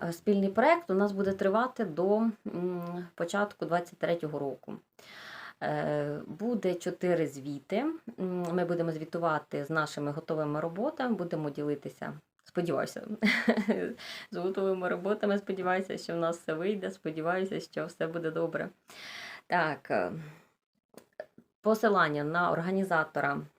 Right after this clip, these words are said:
цього спільного проєкту я залишу, е, в інфобоксі, е, під, м, цим відео.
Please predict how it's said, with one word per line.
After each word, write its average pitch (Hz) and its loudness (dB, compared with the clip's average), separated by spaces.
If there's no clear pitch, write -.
цього 185 2
спільного 156 -2
проєкту 220 0
я 180 0
залишу, 170 -2
е, 156 0
в 160 4
інфобоксі, 247 0
е, 180 0
під, 185 -4
м, 180 -4
цим 175 0
відео. 160 -4